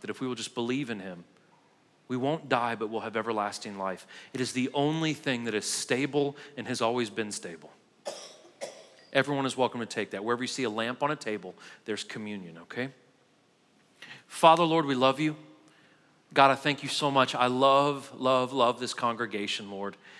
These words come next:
God, I pray, Lord, that you keep your hand on us. God, sometimes when we ask these questions, it hurts a little bit because sometimes we realize that we struggle with some of these things. God, if anything we've talked about today has been a struggle,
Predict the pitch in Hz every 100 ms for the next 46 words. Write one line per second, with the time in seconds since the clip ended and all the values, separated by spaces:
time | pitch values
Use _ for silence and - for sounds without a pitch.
0 | - - - 151 160 151 - 180 170 165
1 | 143 139 - 151 127 - 165 175 175 165
2 | 143 - - - - 175 180 180 196 196
3 | 208 208 190 185 170 151 170 - 180 156
4 | - 170 165 - 196 156 - 165 175 208
5 | 208 190 196 233 - - - 143 170 151
6 | 180 185 202 180 175 156 147 165 165 165
7 | 170 170 - 214 220 147 113 120 110 104
8 | - 98 92 - _ _ _ _ _ _
9 | _ _ _ _ - - - 143 175 190
10 | 190 - 190 233 247 233 220 - 208 180
11 | 180 147 127 - 135 123 123 120 - -
12 | 147 156 202 202